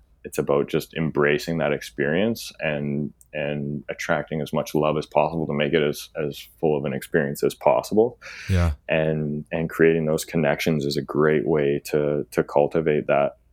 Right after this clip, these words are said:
Speaker 1: and, and human connection. It's, uh, being human is so unique and so crazy. Like, when you look at our experience here versus every other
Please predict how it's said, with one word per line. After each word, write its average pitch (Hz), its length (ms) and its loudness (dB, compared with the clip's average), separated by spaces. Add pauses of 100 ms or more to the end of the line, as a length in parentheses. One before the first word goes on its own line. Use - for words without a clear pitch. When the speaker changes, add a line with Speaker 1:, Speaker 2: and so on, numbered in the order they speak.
(120)
Speaker 1:
and, 73 380 -8
and 76 300 -8
human 82 340 -2
connection. 76 600 -4 (180)
It's, - 320 -8
uh, 82 180 2 (140)
being 139 200 6
human 82 280 2
is - 60 -2
so 78 220 2
unique 65 480 -2
and 69 100 -6
so - 160 2
crazy. - 480 0
Like, 64 200 -2
when 90 100 0
you 85 80 0
look 87 180 2
at - 120 0 (180)
our 78 160 4
experience 73 460 -4
here 78 180 2
versus 76 400 0 (200)
every 80 280 2 (240)
other 78 340 2